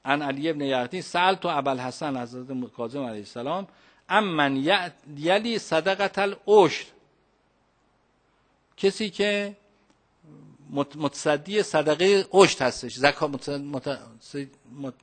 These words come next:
متصدی زکات هست، در اینجا می‌شود بهش داد که، بهش داد یا نه؟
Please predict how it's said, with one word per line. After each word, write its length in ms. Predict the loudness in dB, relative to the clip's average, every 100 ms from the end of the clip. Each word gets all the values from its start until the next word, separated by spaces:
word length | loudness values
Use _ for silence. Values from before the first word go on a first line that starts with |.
| _ -20 _ _ _ -10
متصدی 560 | -8 0 2 2 0
زکات 540 | 2 2 2 2 0 0
هست، 220 | -10 -10 _ _ _ _ _ _ _ 2
در 160 | 2
اینجا 600 | 2 -2 0 4 4 2 -4 -20 _ _ _
می‌شود 840 | -16 -14 -6 -2 2 4 6 4 2
بهش 240 | -2 -2
داد 280 | -2 -2 -2
که، 460 | -4 -4 -4 -8 -16 -20 _ _ _ _ 0
بهش 280 | 2 2
داد 260 | 2 0 0
یا 80 | -2
نه؟ 340 | -2 -4 -8